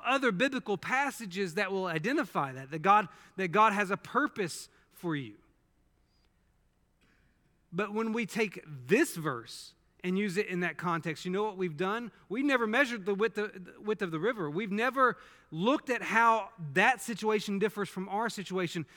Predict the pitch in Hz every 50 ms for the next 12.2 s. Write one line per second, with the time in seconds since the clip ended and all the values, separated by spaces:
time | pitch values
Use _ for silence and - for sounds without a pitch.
0 | - - - 202 - 247 214 214 214 156 190 214 202 185 185 247 294 320 320 302
1 | 269 277 277 277 269 269 294 285 269 247 226 - 190 240 262 285 277 - 247 220
2 | 170 - 202 180 160 147 202 226 233 233 226 233 226 226 220 - - - 247 240
3 | 220 214 233 247 262 240 220 208 180 - - - - - - - - _ _ _
4 | - 233 240 202 - - - - - - - 254 277 311 311 - - 294 302 302
5 | 285 277 269 - 202 202 202 180 170 165 165 247 254 262 277 269 254 - - -
6 | - _ _ _ - 180 208 220 202 190 185 - 214 220 202 247 254 254 247 247
7 | 254 254 - - 196 170 196 185 160 143 131 127 180 202 226 233 233 - 202 214
8 | 214 202 - - 202 208 202 214 - - - 180 160 - - - 165 131 123 117
9 | 117 - - _ _ _ _ _ _ _ _ _ _ _ _ _ _ _ _ _
10 | _ _ _ _ _ - 175 226 233 226 185 165 269 294 302 - - 269 240 220
11 | 240 269 302 320 320 294 262 240 240 233 196 202 160 - 240 247 233 208 175 160
12 | 151 - - -